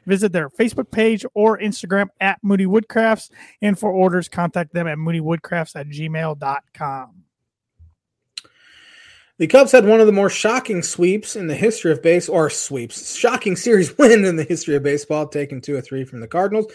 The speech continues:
Speaker 2: But this will be the J-Man's Book It prediction of the week here, real quick.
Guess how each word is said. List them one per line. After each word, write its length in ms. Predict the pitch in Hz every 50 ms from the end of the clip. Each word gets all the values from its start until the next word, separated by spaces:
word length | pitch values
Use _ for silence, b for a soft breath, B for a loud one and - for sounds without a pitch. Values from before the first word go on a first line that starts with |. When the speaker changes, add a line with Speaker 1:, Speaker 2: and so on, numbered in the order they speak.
| B B B B B
Speaker 2:
But 100 | - 202
this 140 | 262 285 -
will 60 | 294
be 140 | 214 262 269
the 100 | 233 220
J-Man's 640 | 160 156 202 220 233 226 208 214 220 226 226 214 -
Book 320 | - - - 247 240 -
It 100 | 180 -
prediction 440 | - 160 156 175 202 190 - - 170
of 100 | 170 165
the 80 | 156 139
week 240 | 135 143 131 117
here, 380 | - - 123 113 110 104 98 98
real 100 | 101 98
quick. 360 | 92 _ - 151 185 196 196